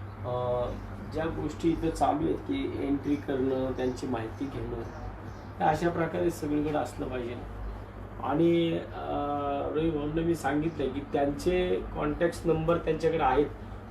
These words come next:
थोडं विस्मरण त्यांना होतंय, परंतु त्यांचा संपर्क होऊ शकतो त्यांच्या घरच्या लोकांनी. त्यांनी त्यांचा पूर्ण पत्ता सांगितलाय, विरार,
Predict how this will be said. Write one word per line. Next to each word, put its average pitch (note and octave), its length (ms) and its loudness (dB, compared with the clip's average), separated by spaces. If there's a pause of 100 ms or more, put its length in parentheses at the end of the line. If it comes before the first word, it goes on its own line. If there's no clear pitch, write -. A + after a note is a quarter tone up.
(120)
थोडं D#3 160 8
विस्मरण F3 560 6
त्यांना F3+ 240 2
होतंय, D#3+ 360 6 (580)
परंतु E3 320 2
त्यांचा D#3+ 420 0
संपर्क E3 520 0
होऊ D#3 300 2
शकतो - 480 -2 (540)
त्यांच्या C3+ 280 4
घरच्या C#3+ 440 2
लोकांनी. C#3+ 400 2
त्यांनी D#3+ 440 2
त्यांचा D3+ 420 0
पूर्ण F3+ 380 0
पत्ता D#3 380 0
सांगितलाय, B2+ 560 -2
विरार, C#3+ 400 4